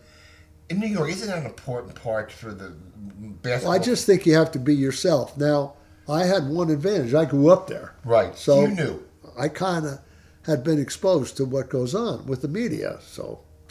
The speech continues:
Speaker 2: I mean, I was le-, less than perfect, but, you know, I tried to be candid. I tried to help them do their job,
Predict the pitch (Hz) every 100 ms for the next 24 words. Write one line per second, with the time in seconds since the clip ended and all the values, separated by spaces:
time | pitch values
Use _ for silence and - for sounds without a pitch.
0 | - - - - - - 127 135 139 147
1 | 139 117 156 170 - 160 180 151 165 165
2 | 139 117 165 190 190 208 - - - -
3 | 135 110 - - - - _ _ _ -
4 | 156 135 170 156 147 156 151 147 151 135
5 | 165 175 190 190 131 127 156 151 151 160
6 | 143 131 165 156 160 139 156 170 202 214
7 | -